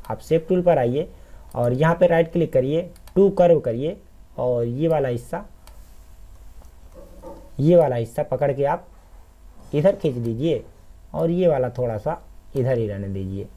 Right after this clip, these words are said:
बस इसी को थोड़ा सा इधर खींच देंगे, हो जाएगा। इसी तरीके से इस पर भी राइट क्लिक करिए, टू कर्व कर दीजिए, और टू कर्व करने के बाद इसको थोड़ा सा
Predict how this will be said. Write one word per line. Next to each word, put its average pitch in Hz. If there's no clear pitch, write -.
बस 160
इसी 175
को 190
थोड़ा 170
सा 165
इधर 147
खींच 143
देंगे, 143
हो 131
जाएगा। 101
इसी 120
तरीके 156
से 160
इस 139
पर 165
भी 180
राइट 131
क्लिक 175
करिए, 147
टू 170
कर्व 175
कर 143
दीजिए, 127
और 113
टू 165
कर्व 170
करने 160
के 139
बाद 143
इसको 120
थोड़ा 147
सा 151